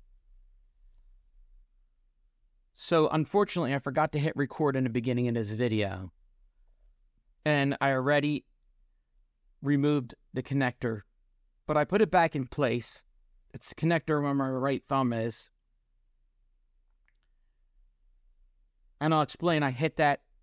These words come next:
with hot air really quick from the back of that connector so that, that, that connector would come out quickly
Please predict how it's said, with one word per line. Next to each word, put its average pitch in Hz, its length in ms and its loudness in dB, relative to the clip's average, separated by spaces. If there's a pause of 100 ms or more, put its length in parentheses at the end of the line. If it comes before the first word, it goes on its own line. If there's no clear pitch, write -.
with 131 160 -2
hot 143 240 2
air 139 180 2
really 139 300 0
quick - 280 -4
from 127 200 -2
the 113 80 -2
back 131 320 0
of 107 100 -10
that 110 180 -2
connector 113 580 -4 (760)
so - 360 0
that, 131 280 0
that, 123 160 -4
that 139 200 4
connector 131 540 0
would 113 160 -4
come 127 180 0
out 117 220 2
quickly 110 640 -2